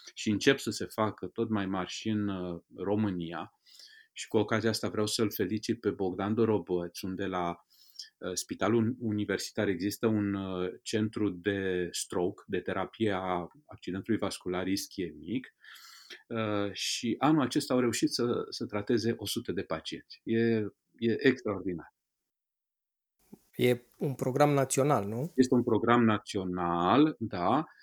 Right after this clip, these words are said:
Speaker 1: Uh, finanțarea e, vine de la, de la minister.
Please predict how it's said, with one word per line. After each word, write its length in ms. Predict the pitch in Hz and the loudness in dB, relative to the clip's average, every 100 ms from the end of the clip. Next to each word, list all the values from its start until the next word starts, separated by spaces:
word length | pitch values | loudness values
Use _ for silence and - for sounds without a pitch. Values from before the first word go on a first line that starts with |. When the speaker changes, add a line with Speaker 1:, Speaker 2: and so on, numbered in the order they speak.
| - - | -20 -20
Speaker 1:
Uh, 760 | - 110 107 104 98 101 85 107 | -4 0 2 2 2 -2 -6 -8
finanțarea 640 | - 113 104 104 120 110 | -2 0 0 0 0 0
e, 420 | 98 104 98 95 95 - | -2 -2 -4 -6 -8 -8
vine 200 | 104 98 | -6 -4
de 120 | 90 | 0
la, 440 | 98 92 90 85 - 110 101 101 | 0 0 -2 -4 -6 -10 -10 -8
de 120 | 95 | -4
la 120 | 101 92 | -2 0
minister. 880 | 92 90 82 - 92 87 123 160 | 0 -2 -6 -6 -2 2 2 0